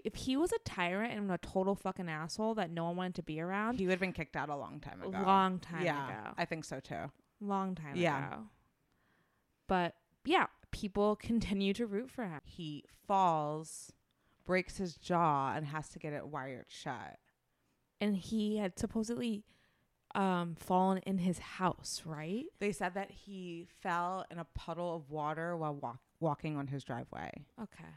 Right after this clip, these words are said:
Speaker 1: What?
Speaker 2: And
Speaker 1: In
Speaker 2: smashed
Speaker 1: L A?
Speaker 2: his jaw and broke his jaw.
Speaker 1: I'm sorry, baby.
Speaker 2: I mean, I believe he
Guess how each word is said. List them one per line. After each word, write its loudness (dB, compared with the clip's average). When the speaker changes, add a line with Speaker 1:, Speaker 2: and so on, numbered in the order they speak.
Speaker 1:
What? 2
Speaker 2:
And 8
Speaker 1:
In -2
Speaker 2:
smashed 6
Speaker 1:
L 8
A? 8
Speaker 2:
his 4
jaw 2
and 2
broke 6
his 2
jaw. 0
Speaker 1:
I'm -4
sorry, -2
baby. -6
Speaker 2:
I 8
mean, 6
I 4
believe -2
he -10